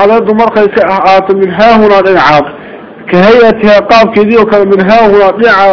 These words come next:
عند العصر صلى ركعتين وتفنجري. وإذا كانت الشمس عاد مرقة من ها هنا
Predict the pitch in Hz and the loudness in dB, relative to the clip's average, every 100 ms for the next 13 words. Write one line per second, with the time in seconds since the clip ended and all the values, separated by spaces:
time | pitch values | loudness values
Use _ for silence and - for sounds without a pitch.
0 | 151 - 190 185 185 190 190 - 226 175 | -2 -2 -2 0 -2 -2 0 0 0 0
1 | 165 165 - - - - - 233 226 208 | 0 0 -6 -20 -20 -14 -2 0 2 2
2 | 196 190 196 170 190 190 233 226 202 190 | 2 2 -2 -2 -4 -2 -2 -2 -2 -4
3 | 185 220 214 185 175 175 - - - - | -4 -6 -2 0 0 0 -8 -16 -16 -14
4 | - - - - - - - - - - | -16 -16 -16 -18 -20 -20 -20 -20 -20 -20
5 | - - - - - 147 185 196 196 190 | -18 -18 -18 -18 -4 0 2 2 2 2
6 | 220 208 196 190 - 214 208 190 190 190 | 2 2 0 -2 -2 -2 0 0 2 0
7 | 190 208 208 196 196 196 196 190 220 208 | 0 0 0 0 0 0 2 2 2 2
8 | 202 | 2